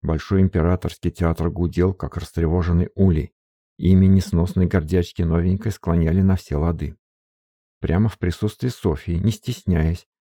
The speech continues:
говорили о том, что некоторым, разумеется, незачем думать о деньгах, имея щедрого покровителя. А вот подлинным служителям искусства, увы,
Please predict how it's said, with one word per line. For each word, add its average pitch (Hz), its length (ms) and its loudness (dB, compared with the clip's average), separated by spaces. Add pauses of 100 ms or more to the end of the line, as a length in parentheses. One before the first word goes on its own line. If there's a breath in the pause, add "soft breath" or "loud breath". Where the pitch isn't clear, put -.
(180)
говорили 90 420 0
о 82 80 0
том, 110 360 0
что - 200 -10
некоторым, 90 680 -4 (280)
разумеется, 95 920 0 (300)
незачем 101 560 0
думать 139 400 0
о 76 80 -4
деньгах, 85 600 -2 (280)
имея 80 340 2
щедрого 82 600 -4
покровителя. 73 880 -6 (580)
А - 80 -6
вот - 220 -4
подлинным 143 500 2
служителям 98 640 2
искусства, - 640 -4 (180)
увы, 104 540 2